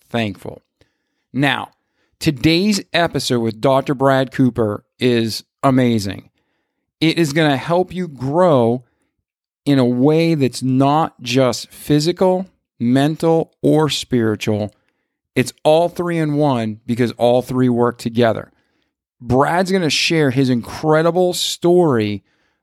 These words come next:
of how he's not only a C E O, he's not only, uh, has a P H D and an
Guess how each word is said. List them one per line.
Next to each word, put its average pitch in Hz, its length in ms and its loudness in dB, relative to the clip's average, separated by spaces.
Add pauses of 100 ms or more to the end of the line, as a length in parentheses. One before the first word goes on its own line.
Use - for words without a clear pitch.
(160)
of 139 180 2
how 131 320 2
he's 165 240 -6
not 180 340 -2
only 165 540 0
a 120 80 -2
C 156 680 -4
E 139 40 2
O, 135 400 2 (320)
he's 190 260 -4
not 165 400 -4
only, 147 680 -2 (320)
uh, 123 240 2
has 123 260 -6
a - 60 -12
P 165 320 -4
H 156 240 -2
D 139 480 2
and 110 140 -2
an - 80 -12